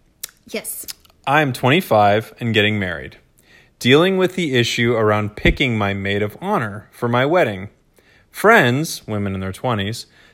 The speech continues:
Speaker 2: think my brother, a thirty-five-year-old male, is a bad choice.
Speaker 1: <sighs> Well, my first thought is, if that's what she wants to do, that's what she should do. And she stop, she should not listen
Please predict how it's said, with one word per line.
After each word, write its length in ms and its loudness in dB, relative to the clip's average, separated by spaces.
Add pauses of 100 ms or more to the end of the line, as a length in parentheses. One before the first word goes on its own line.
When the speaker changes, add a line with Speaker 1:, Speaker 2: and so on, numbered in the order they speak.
(100)
Speaker 2:
think 340 0
my 220 0
brother, 580 4
a 100 -6
thirty-five-year-old 840 -2
male, 640 -4
is 120 -10
a 60 -6
bad 320 -4
choice. 540 -14 (2750)
Speaker 1:
<sighs> 0 - (500)
Well, 100 -8
my 120 -6
first 300 -12
thought 360 -8
is, 540 -8 (720)
if 100 -14
that's 200 -10
what 100 -12
she 100 -12
wants 260 -12
to 60 -12
do, 340 -10 (440)
that's 320 -14
what 80 -18
she 160 -14
should 220 -16
do. 360 -12 (400)
And 100 -16
she 100 -16
stop, 440 -16
she 260 -12
should 260 -12
not 200 -6
listen 460 -14